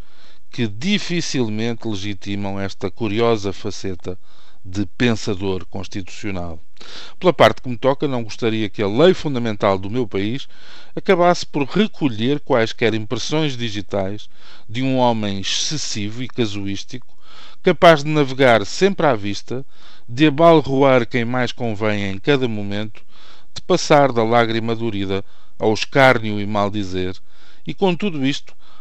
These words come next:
alguém em quem não se pensa quando procuramos um denominador comum como aquele que deve estar retratado na Constituição. Ainda assim,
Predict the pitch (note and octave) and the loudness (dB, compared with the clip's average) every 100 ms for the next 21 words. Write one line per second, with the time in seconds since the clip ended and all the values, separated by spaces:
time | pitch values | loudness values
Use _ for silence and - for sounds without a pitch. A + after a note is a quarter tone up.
0 | - F#3+ F3+ D3+ C#3+ D3 - A#2 A2 G2+ | 0 4 4 4 2 2 -2 -4 -2 0
1 | C#3 B2+ D3 C#3+ - - B2 A#2 G#2 G#2 | 2 4 2 2 -2 0 0 0 0 -4
2 | F#2+ G#2 G2 - G#2 - A2 F#2+ F#2+ F2+ | -2 -4 -4 -2 -2 -2 -2 0 -2 -4
3 | G#2+ G#2+ G#2+ D#3 C3 B2+ A2+ G2 A#2+ G#2+ | -4 -4 -2 -2 0 0 0 0 -2 -2
4 | G#2 G2+ G2+ G#2 - - - - - E3 | -4 -4 -4 -4 -6 -6 -6 -6 -4 0
5 | D3 A#2+ - A2 G2+ F#2+ - - - A#2 | 2 0 2 2 2 -2 -6 -6 -4 0
6 | A2+ G#2 - - F#2+ F#2 B2 C3+ B2 G#2 | 2 2 2 2 2 2 2 2 2 2
7 | - F#2+ E2+ F#2+ F2+ - F#2 - F2+ G2 | 4 2 0 -4 -4 -4 -4 -4 -6 -6
8 | - F#2 E2 - - - - - - - | -4 -4 -4 -6 -6 -6 -6 -6 -4 -2
9 | G2 G2 F#2 F2+ - A2 | -2 0 0 0 -2 -2